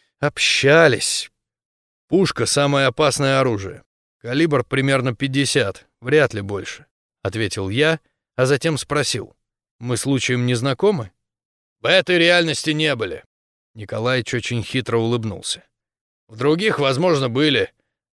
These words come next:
но мне это неизвестно, мне память не сохранили, не тот уровень. Если что-то вспомнишь, то расскажи, мне тоже интересно». Он взял в руки тангенту и, нажав на кнопку, скомандовал своим:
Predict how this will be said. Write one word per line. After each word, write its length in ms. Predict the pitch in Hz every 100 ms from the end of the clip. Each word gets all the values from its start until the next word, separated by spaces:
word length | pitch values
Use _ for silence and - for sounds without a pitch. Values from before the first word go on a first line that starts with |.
| -
но 80 |
мне 180 | 131 185
это 160 | 170 180
неизвестно, 640 | 185 185 160 202 156 123
мне 200 | 120 139
память 360 | 160 160 139 117
не 100 | 147
сохранили, 680 | 147 127 151 160 165 104 98
не 160 | 131
тот 240 | 156 139 143
уровень. 380 | 120 92 80 - _ _ _ _ _ _
Если 360 | - 180 165 180
что-то 340 | - 196 175
вспомнишь, 520 | 156 - 208 196 160 -
то 140 | 170
расскажи, 480 | 165 - 165 165 196
мне 200 | 131 123
тоже 300 | 170 139 120
интересно». 640 | 101 127 107 85 - - _ _ _ _ _ _ _ _ _ -
Он 180 | 180 170
взял 360 | 123 147 170
в 80 | 131
руки 280 | 151 139 127
тангенту 640 | - 123 120 147 165 135 139
и, 100 | 131
нажав 420 | 123 117 143 -
на 140 | 127
кнопку, 420 | - 147 147 139
скомандовал 640 | 135 - 117 123 117 113 107
своим: 460 | - 110 98 90